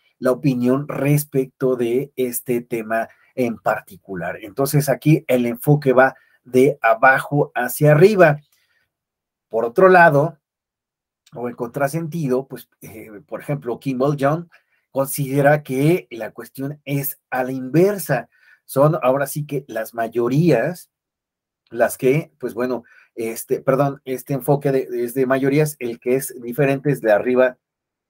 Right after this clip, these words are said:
hacia abajo, es el de Sartori, este de Kim Bal-jung es de mayorías. Aquí Kim Bal-jung lo que va a hacer es considerar que son los grupos mayoritarios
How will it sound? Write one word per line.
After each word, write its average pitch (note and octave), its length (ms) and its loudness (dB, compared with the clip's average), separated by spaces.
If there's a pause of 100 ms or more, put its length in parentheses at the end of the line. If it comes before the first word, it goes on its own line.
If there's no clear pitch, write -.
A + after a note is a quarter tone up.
(280)
hacia D3 220 2
abajo, C#3 300 4
es C#3+ 100 -4
el B2 120 -2
de B2 140 -2
Sartori, C3 500 0 (960)
este B2+ 300 -4
de D3 120 -4
Kim D3 160 0
Bal-jung C#3+ 440 0 (400)
es C3+ 200 2
de C#3+ 100 0
mayorías. A#2+ 580 -4
Aquí C#3+ 340 0
Kim E3+ 180 0
Bal-jung E3 420 4 (300)
lo B2 160 -2
que C#3+ 120 0
va C#3 100 6
a - 20 6
hacer D#3 320 0
es D3 180 -2
considerar C#3 720 0
que B2 180 -6
son E3+ 460 2 (320)
los A#2+ 240 -2
grupos D3 400 -2
mayoritarios C#3 1120 0